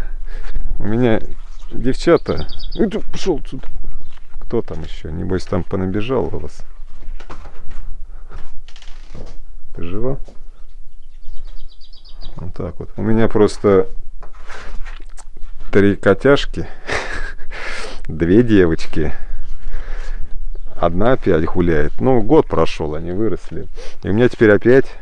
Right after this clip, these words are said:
полный дом, весь двор и полный дом альфа-самцов всей деревни.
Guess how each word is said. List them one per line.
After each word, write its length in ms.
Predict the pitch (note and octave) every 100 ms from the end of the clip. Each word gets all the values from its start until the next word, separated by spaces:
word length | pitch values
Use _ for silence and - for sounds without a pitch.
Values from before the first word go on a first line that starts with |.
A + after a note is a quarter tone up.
| - - -
полный 380 | A#2+ C3 A2 G2+
дом, 320 | F#2+ C3 D3 - - - - - - -
весь 320 | - C3+ B2
двор 400 | - A#2+ C#3 F3+ -
и 80 | A2
полный 360 | - A2+ G#2 F#2+
дом 300 | F#2+ C#3+ D3 - - - - - - - - - - - - - - - -
альфа-самцов 880 | G#2 B2 A#2+ - A#2+ G#2 D2+ D2 - - - - - - - - -
всей 220 | - F#2
деревни. 600 | E2+ E2 D2+ C#2+ C#2+ C#2